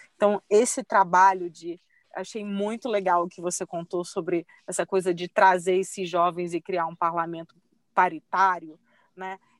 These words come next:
E que mostrar que nós temos que estar ali em pé de igualdade pra discutir, porque sim, cada um sente a sua própria dor, né? Cada um sabe, é, é, o que te afeta.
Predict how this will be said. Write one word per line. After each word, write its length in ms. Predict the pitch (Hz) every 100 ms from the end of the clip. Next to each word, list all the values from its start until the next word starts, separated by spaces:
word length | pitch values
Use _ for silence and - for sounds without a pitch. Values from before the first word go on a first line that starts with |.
| -
E 80 |
que 140 | 247 294
mostrar 520 | 285 302 - 277 349
que 100 | -
nós 240 | 247 262
temos 340 | - 262 277 -
que 140 | 277
estar 260 | 285 - 254
ali 180 | 240 240
em 140 | 254
pé 220 | - 226
de 120 | 220
igualdade 560 | 226 214 196 202 208 202
pra 120 | -
discutir, 420 | 190 - - 190 254
porque 340 | 302 - 330
sim, 320 | - - 254 226 _ _
cada 280 | 285 262 277
um 100 | 302
sente 320 | - 302 302
a 40 |
sua 200 | - 269
própria 440 | - 262 269 302 294
dor, 360 | 214 202 190 - _ _ _
né? 160 | 220 220
Cada 280 | 226 202
um 140 | 208 240
sabe, 460 | - 226 220 240 - _ _
é, 280 | - 220 -
é, 60 | 208
o 160 | - 233
que 300 | - 311 320
te 160 | - 269
afeta. 720 | - - 190 165 - 156